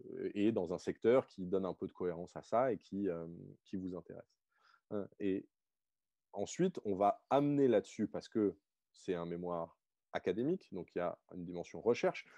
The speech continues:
on amène un concept. Parce que sans le concept, si vous faites juste quelque chose sur un phénomène dans un secteur, c'est pas un mémoire, c'est un rapport professionnel. Hein, il y a des ma-, rapports professionnels qui sont très bien, c'est hyper important, mais c'est pas l'objectif du mémoire.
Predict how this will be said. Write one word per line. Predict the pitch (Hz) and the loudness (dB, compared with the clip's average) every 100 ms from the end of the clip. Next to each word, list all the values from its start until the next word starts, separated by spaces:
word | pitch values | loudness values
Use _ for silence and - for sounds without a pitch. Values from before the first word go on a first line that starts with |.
| - - | -20 -6
on | 101 | 2
amène | 110 131 175 160 - | 4 6 4 2 0
un | 123 | 0
concept. | 123 143 - 104 - _ _ | 4 2 2 -2 -6 _ _
Parce | 98 - | -4 2
que | 120 | 2
sans | - - 185 | 2 2 4
le | |
concept, | 180 165 - 143 - - _ _ _ _ | 4 2 4 2 2 -20 _ _ _ _
si | - | -4
vous | 104 | 0
faites | - 107 | 4 4
juste | 127 - | 4 4
quelque | 135 123 | 4 4
chose | 120 123 | 4 2
sur | - 101 113 | 2 0 2
un | |
phénomène | 113 123 117 117 110 | 2 4 4 2 2
dans | 95 | 0
un | 95 | -2
secteur, | - 98 117 139 151 _ _ _ | -4 0 4 4 4 _ _ _
c'est | - | -4
pas | - | 2
un | 135 | 4
mémoire, | 123 113 139 | 4 4 2
c'est | - 110 | 2 0
un | 95 | 2
rapport | 104 120 - | 4 4 2
professionnel. | 104 - - 80 - _ _ _ _ _ _ | 0 -2 -8 -10 -12 _ _ _ _ _ _
Hein, | - 95 - | -12 -12 -8
il | 85 | -6
y | |
a | 87 | -4
des | 87 | -4
ma-, | 87 | -2
rapports | - 90 92 | -2 0 0
professionnels | 90 - 85 90 | -4 -8 -6 -8
qui | - | -8
sont | - | -10
très | - 110 | 2 2
bien, | 95 120 | 2 -4
c'est | - | -4
hyper | 85 - 127 | -6 0 0
important, | 92 82 139 | 0 0 2
mais | 131 | 2
c'est | - | -2
pas | - 113 | 0 2
l'objectif | 101 92 82 92 | 2 -2 -6 -10
du | 90 | -10
mémoire. | 90 117 | -2 0